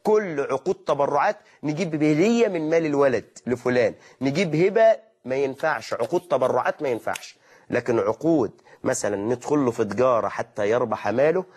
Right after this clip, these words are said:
حتى يزيد ماله، لا حرج في ذلك، بتفعل الأصلح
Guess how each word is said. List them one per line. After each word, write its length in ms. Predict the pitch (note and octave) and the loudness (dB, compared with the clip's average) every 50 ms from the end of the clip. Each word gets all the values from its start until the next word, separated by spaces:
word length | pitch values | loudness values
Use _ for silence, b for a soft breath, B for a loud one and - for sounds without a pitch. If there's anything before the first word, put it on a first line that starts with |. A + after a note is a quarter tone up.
| B B B | B B B
حتى 360 | B - D#3 D#3 - - A#2+ A2 A2 | B -6 -6 -6 -4 -2 0 0 2
يزيد 360 | A2 G#2 G2+ A#2 C3 B2+ A#2 A2 | 2 0 0 0 -2 0 0 0
ماله، 420 | A2 B2+ D3+ F3 G3+ G#3+ A3 G#3+ B B B B B | 2 2 2 2 4 2 2 0 B B B B B
لا 180 | A#2 A2+ A2+ A2 | -4 -2 -2 -2
حرج 420 | - - D3 D3 C3+ B2 G#2+ A2 | -2 -2 -2 -2 -2 -4 -4 -6
في 240 | A#2 - B2+ A#2+ A2 | -8 -6 -6 -6 -4
ذلك، 480 | F2 F#2+ F#2 F#2 F2+ F#2+ F#2+ - - _ b b b - | -2 0 0 0 0 -2 -4 -8 -12 _ b b b -4
بتفعل 520 | G2 - - C#3+ - - G#2+ G#2 G#2+ G#2 | -4 0 0 -2 -2 -2 -2 -2 -2 -2
الأصلح 800 | G2+ G2 - - _ - F3 - - - G3 G3+ G#2+ - - | -2 -4 -6 -6 _ -6 -4 -4 -4 -4 -4 -4 -4 -4 -8